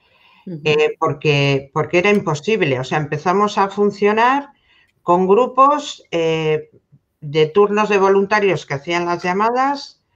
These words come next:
Speaker 2: otros grupos que iban a Eroski o a la, al súper a coger las, el, los alimentos y otros que iban a las farmacias para los medicamentos y luego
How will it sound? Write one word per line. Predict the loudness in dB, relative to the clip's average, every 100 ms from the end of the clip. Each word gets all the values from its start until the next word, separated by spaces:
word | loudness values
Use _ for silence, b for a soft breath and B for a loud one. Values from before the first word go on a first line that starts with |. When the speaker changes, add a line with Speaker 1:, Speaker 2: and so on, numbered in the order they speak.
| b b -6
Speaker 2:
otros | -4 0 0 0
grupos | 4 4 4 2 0 -2 -12
que | -8 -2 0
iban | 0 0 2
a | 2 4 2
Eroski | 2 2 0 -4 -6 -2
o | 0 0 -2
a | -2
la, | 0 0 0 -4 -4
al | -6 -4
súper | -2 -2 -2 -2
a | -2
coger | -4 -4 -2 0
las, | 2 2 2 0 -2 -8 -18 -20 _ _ _ _ -20 _ _
el, | -6 -4 -4 -4 -6 -10 -8
los | -4 -4 -2
alimentos | -2 0 2 0 0 -2 -2 -4 -16 _ b b b b b _ -2
y | 2 4
otros | 4 2 0 2
que | 0
iban | 2 2
a |
las | 2 0
farmacias | -2 -2 2 0 0 -8 -8 -8
para | -8 -4
los | -2 -2 -2 -4
medicamentos | -4 -2 -2 -2 0 0 2 0 0 -2
y | 0
luego | 4 4 2 0